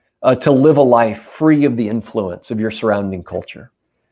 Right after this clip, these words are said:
I'm reminded of the, the story. David Foster Wallace, uh, great novelist, uh, tragically took his life, uh, gave a graduation speech at Kenyon University.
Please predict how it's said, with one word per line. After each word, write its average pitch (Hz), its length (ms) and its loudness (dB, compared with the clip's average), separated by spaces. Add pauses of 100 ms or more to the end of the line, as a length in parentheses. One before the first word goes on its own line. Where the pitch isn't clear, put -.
(500)
I'm 170 120 4
reminded 160 380 4
of 135 160 4
the, 127 160 4
the 131 140 -2
story. 135 420 2
David 151 340 2
Foster 139 360 2
Wallace, 113 720 2 (400)
uh, 104 380 2 (720)
great 123 320 0
novelist, 113 800 0
uh, 107 240 0
tragically 110 500 0
took - 200 -8
his 101 160 -6
life, 98 520 0 (880)
uh, 131 180 2
gave 160 280 4
a 143 160 6
graduation 139 800 2
speech 113 480 -10
at - 80 -20
Kenyon 135 400 -6
University. 104 640 -10